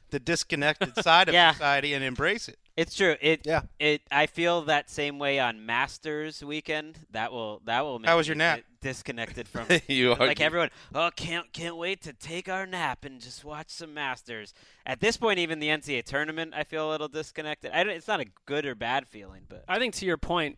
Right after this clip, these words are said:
Speaker 4: like, Dan, I obviously grew up when Star Wars meant something different to me because I think a little bit older than you. It's
Speaker 3: Sure.
Speaker 4: the first movie my dad took me to, was the first toys I collected. There's a lot more going. If you had no me-, if it had no meaning to you and it's kinda dropped back in your life at age thirty-something,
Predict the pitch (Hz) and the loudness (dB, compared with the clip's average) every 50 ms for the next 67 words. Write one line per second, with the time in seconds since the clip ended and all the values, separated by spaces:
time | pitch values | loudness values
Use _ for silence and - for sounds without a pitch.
0 | - _ - 175 160 156 - 170 175 175 180 190 208 208 196 - 170 170 170 165 | -14 _ -4 -4 -4 -2 0 0 2 4 4 4 4 4 2 2 2 2 2 0
1 | 160 - - 170 160 151 147 151 156 156 151 151 - - - - 165 151 - - | -2 -2 -2 -2 -4 -4 -2 0 0 2 0 0 -2 -6 -12 -14 -10 -10 -8 0
2 | - 156 156 151 151 151 147 147 143 147 147 147 - - 160 147 147 156 160 - | 2 4 4 4 4 2 2 0 -2 -4 -4 -4 -4 -4 -4 -4 -4 -6 -6 -6
3 | 147 143 - - 147 147 147 143 143 135 - 151 143 143 143 139 135 - - - | -8 -10 -8 -6 -4 -4 -4 -4 -6 -6 -4 -2 -2 -2 -2 -4 -6 -10 -12 -12
4 | - _ _ - 165 165 151 147 160 160 151 147 147 156 175 175 170 170 170 175 | -16 _ _ -6 -4 -4 -2 -2 -2 -2 0 0 2 2 2 2 0 -2 -2 -2
5 | 175 170 170 170 170 170 170 - _ _ - - 104 104 - - - 160 160 - | 0 0 0 0 0 -2 -4 -8 _ _ -8 -6 -6 -4 -4 -2 -2 -2 -2 -2
6 | - 160 156 151 151 147 143 139 135 151 147 151 156 - - 156 156 - 160 156 | -4 -6 -6 -6 -6 -6 -6 -6 -6 -4 -2 -2 -2 -2 -4 -6 -4 -4 -6 -8
7 | - - 165 156 147 147 - - - - 156 151 - - - - - - 147 160 | -6 -6 -6 -4 -4 -6 -8 -10 -8 -6 -6 -4 -4 -8 -10 -10 -4 0 2 2
8 | 165 170 165 185 170 - - 165 165 160 160 - 170 151 170 175 170 180 170 196 | 2 2 0 0 -2 -2 -4 -2 -2 -2 -2 -2 -4 -4 -4 -2 -2 -2 0 0
9 | 208 208 202 180 175 170 - _ _ _ - 202 185 240 247 254 214 196 190 202 | 0 0 0 0 0 -2 -4 _ _ _ -10 -6 0 2 2 2 2 0 0 2
10 | 220 247 247 240 240 240 240 - 196 170 208 208 254 220 220 226 214 202 202 202 | 2 2 2 0 -2 -2 -2 -4 -4 -4 -4 -4 -4 -2 -2 -2 0 0 -2 -2
11 | 196 190 190 175 - 147 143 139 135 139 - _ _ _ _ - 165 165 165 - | -2 -2 -4 -4 -6 -6 -4 -4 -6 -8 -10 _ _ _ _ -6 -4 -4 -4 -6
12 | - - - 196 196 175 160 - 170 165 160 - - - - 151 160 170 - - | -8 -6 -4 -4 -4 -4 -2 0 2 2 2 0 -4 -4 -2 0 0 0 -2 -2
13 | 175 165 156 147 151 147 147 151 - - 147 143 143 147 147 139 - - - - | -2 -2 -2 0 0 0 0 -2 -4 -6 -6 -4 -4 -4 -6 -6 -8 -8 -4 -2
14 | 165 165 156 151 139 - 151 139 127 - 135 135 131 | -2 -2 -2 -4 -4 -6 -6 -6 -6 -6 -8 -8 -8